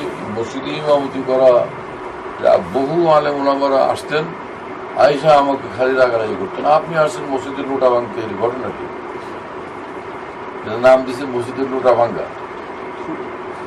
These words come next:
এই যে বেফাকুল মাদ্রাসার মহাসচিব মোহাম্মদ আব্দুল জব্বার সাহেব প্রায় আসতেন,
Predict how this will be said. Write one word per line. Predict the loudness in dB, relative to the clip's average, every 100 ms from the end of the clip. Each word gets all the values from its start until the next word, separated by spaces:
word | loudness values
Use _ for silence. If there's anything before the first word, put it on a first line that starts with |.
| -12 -10 -2
এই | 2
যে | 4
বেফাকুল | 4 4 4 2 0
মাদ্রাসার | 2 2 0 -2
মহাসচিব | 2 4 4 0 -4 -2
মোহাম্মদ | 0 0
আব্দুল | 0 -2 -4 -4
জব্বার | -4 -6
সাহেব | -8 0
প্রায় | 4 4 2
আসতেন, | -4 -6